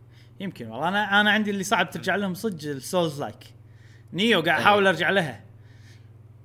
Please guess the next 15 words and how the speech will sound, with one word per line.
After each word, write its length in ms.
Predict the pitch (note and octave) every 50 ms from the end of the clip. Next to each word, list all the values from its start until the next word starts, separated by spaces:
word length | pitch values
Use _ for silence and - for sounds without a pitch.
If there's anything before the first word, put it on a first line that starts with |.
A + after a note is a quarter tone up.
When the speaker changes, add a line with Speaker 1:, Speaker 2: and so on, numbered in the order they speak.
| - - - -
Speaker 2:
ماكو 260 | A#2+ A#2 A#2+ - A#2+ -
Speaker 1:
يعني 400 | F3+ F3+ F3 F#3+ G3+ G#3+ G#3+ G#3
نيو 400 | G#3+ B3 C4+ C4 C4 D4 E4+ D#4
جربت 340 | E3+ F#3+ G#3 A3+ A#3+ G3+
ذاك 220 | E3 E3+ F#3 F#3 -
اليوم 200 | F#3+ F#3 E3+ D#3+
دشيت. 460 | D#3+ F3 - - E3 D3 C3 - - - - - - - - - - - - - - - - - - -
Speaker 2:
نعم. 100 | B2+ B2
Speaker 1:
زين. 240 | B2+ D3+ F3 G#3+ A3 - - - - - - - - - - - - -
اول 360 | A3 C4 D#4 E4+ D#4+ C#4 C4
موب 260 | B3 C4+ C#4+ C4+ F#3
قدامي 640 | C#3+ - - - E3 D#3+ D3 E3 G3+ G#3+ G#3 F3+ D3+
يذبحني 440 | C#3 C3 C#3 C#3 D#3+ G#3 E3 F3+ E3
بطقتين 640 | - - F3+ E3+ D#3 D3+ E3 D#3 - E3+ D#3+ C#3+ C3
ويا 260 | A#2+ A#2+ A#2+ A#2+